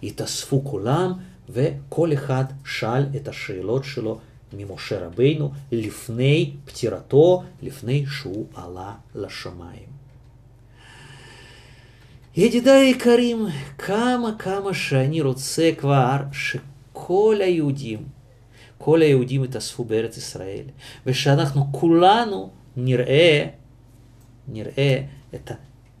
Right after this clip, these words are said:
את החג הגדול, חג התורה, שאנחנו נחגוג אותו בבית מקדשנו. איי, שאנחנו נתאסף ונשמע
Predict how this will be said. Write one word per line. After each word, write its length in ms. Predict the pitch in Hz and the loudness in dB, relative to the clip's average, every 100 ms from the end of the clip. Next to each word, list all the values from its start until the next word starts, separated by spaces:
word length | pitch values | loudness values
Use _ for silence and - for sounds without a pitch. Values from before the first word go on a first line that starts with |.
| - _ - | -20 _ -16
את 160 | - 113 - - - - - - - | -10 -10 -10 -20 -20 -20 -20 -20 -12
החג 460 | - - 226 196 | -6 0 0 2
הגדול, 560 | 175 147 131 151 131 110 - | 2 2 4 6 6 4 -6
חג 340 | - - 156 147 | -14 -2 0 0
התורה, 520 | 135 131 110 117 110 - - - - - - - - - - - - - | -2 -2 -2 -2 -6 -10 -18 -20 -20 -20 -20 -20 -20 -20 -20 -20 -20 -10
שאנחנו 760 | - - 165 196 - 202 190 - - - _ - | -2 2 4 4 2 2 2 0 -16 -20 _ -4
נחגוג 720 | 156 196 190 143 143 208 254 | 6 8 8 6 12 12 12
אותו 560 | 208 202 185 165 175 175 - - - | 12 10 8 8 8 0 -16 -20 -4
בבית 580 | 117 143 139 175 196 180 | 6 6 10 8 8 4
מקדשנו. 920 | 170 139 135 - - 143 147 139 143 - - _ _ - | 0 2 2 0 0 0 0 -4 -6 -14 -20 _ _ -14
איי, 580 | 110 131 131 135 131 131 - - | -6 -4 -4 -4 -6 -10 -12 -4
שאנחנו 480 | - 185 208 202 214 | 2 4 4 2 2
נתאסף 720 | 214 214 190 - 226 240 208 | 2 4 2 6 10 10 8
ונשמע 720 | 160 175 160 - 190 196 202 | 4 2 2 -2 0 4 4